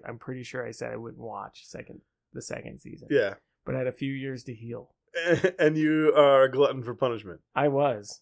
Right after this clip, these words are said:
Speaker 2: <laughs>
Speaker 1: I actually am a little bit of a sadist, I guess.
Speaker 2: <laughs>
Speaker 1: But, uh, um, I figured maybe they'd listened to the show. We had a lot of listeners in New York.
Speaker 2: Yeah.
Speaker 1: And I'm wondering, oh, maybe they live there. You know, I don't know. Maybe they heard it. Maybe they
Speaker 2: <laughs>
Speaker 1: heard on the streets
Speaker 2: Right.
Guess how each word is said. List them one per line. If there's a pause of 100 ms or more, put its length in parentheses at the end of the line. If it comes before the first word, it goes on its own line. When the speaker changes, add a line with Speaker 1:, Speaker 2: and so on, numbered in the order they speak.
Speaker 2:
<laughs>
Speaker 1:
I
actually
am
a
little
bit
of
a
sadist,
I
guess.
Speaker 2:
<laughs>
Speaker 1:
But,
uh,
um, (580)
I
figured
maybe (100)
they'd
listened
to
the
show.
We
had
a
lot
of
listeners
in
New
York. (100)
Speaker 2:
Yeah. (140)
Speaker 1:
And
I'm
wondering,
oh,
maybe
they
live
there. (100)
You
know,
I
don't
know.
Maybe
they
heard
it.
Maybe
they
Speaker 2:
<laughs>
Speaker 1:
heard
on
the
streets
Speaker 2:
Right.